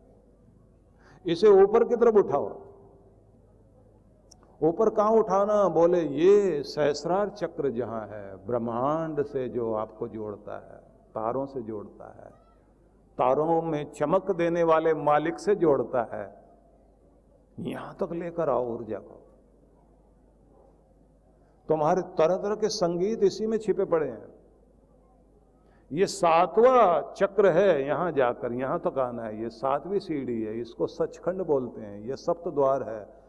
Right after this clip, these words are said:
भू, भुव, स्व, मह, जन, तप, सत्यम, सत्यलोक, यहां तक आना है।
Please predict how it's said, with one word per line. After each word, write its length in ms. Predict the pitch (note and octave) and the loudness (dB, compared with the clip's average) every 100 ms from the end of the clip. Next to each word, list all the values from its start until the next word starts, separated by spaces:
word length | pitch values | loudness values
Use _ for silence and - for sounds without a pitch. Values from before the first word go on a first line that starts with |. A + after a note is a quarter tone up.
| _ - | _ -18
भू, 540 | A2+ C3 D3 D#3 C#3 | -2 2 4 4 4
भुव, 400 | A2+ A2 C#3 D3 | 0 0 4 4
स्व, 340 | C3 - - D3 C#3+ C3+ A2+ G2 | 2 -6 -4 0 2 0 -4 -8
मह, 440 | A2+ D3 C#3+ C3+ A2 | -4 -2 -2 -4 -6
जन, 640 | G#2 C3+ D#3 E3+ A#2 - D3 | -2 -2 0 -4 -6 -4 -2
तप, 440 | D3 E3+ A2 - - - _ _ _ | 0 -2 -4 -8 -20 -20 _ _ _
सत्यम, 640 | - D#3 D3+ - F#3+ C3 - - - - | -2 -2 -2 0 0 0 -6 -16 -20 -4
सत्यलोक, 800 | F3 E3 F3 C#3+ A#2+ G#2 - - - _ - - _ _ _ | -2 -2 -2 0 0 -2 -8 -20 -20 _ -20 -20 _ _ _
यहां 220 | C3 E3+ | 0 0
तक 180 | F3 D#3+ | 0 -2
आना 220 | A#2+ G#2 | -4 -6
है। 160 | - - | -12 -20